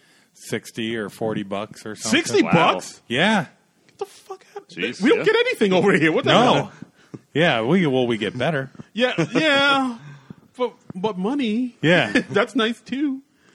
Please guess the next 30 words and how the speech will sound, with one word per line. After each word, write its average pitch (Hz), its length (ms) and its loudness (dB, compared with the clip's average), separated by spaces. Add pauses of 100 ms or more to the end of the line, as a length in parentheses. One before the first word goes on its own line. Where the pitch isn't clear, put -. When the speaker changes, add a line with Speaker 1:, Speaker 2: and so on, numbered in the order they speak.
(280)
Speaker 1:
But, 165 200 4
uh, 160 340 4
it's 170 100 -4
always 175 280 4
cool 156 320 2
going 143 220 0
back 131 320 0
and 120 100 -10
seeing 123 400 -4
all 117 280 -2
the, 110 380 -2 (440)
like, 117 220 -2 (360)
newer 131 280 0
kids 135 260 0
that 120 100 -2
I 120 120 0
hardly 120 340 -2
even 107 180 -4
know 113 300 0
just 110 260 -6 (280)
from 107 340 -8 (300)
they 110 280 -4
started 110 460 -6
after 110 300 -6
I 104 80 -6
moved 107 500 -8
and 110 100 -12
Speaker 2:
Right. 120 140 -6
Speaker 1:
stuff. 107 320 -6
And, 101 180 -12